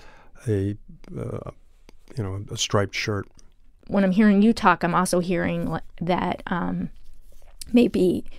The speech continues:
Speaker 2: specifically f-, for people who are facing very, um,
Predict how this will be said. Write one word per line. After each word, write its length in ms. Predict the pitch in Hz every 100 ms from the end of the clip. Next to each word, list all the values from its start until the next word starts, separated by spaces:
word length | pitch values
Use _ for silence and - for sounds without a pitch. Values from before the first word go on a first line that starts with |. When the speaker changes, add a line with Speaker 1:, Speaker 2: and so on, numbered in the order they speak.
| - - -
Speaker 2:
specifically 640 | - 180 240 247 196 170
f-, 120 | 175 -
for 180 | - 180
people 360 | - 180 175 160
who 380 | 180 175 170 -
are 500 | 190 185 165 160 175 - - - - - -
facing 840 | - - 170 - 180 175 170 165 165 -
very, 600 | 180 170 165 165 160 - -
um, 460 | 156 156 151 156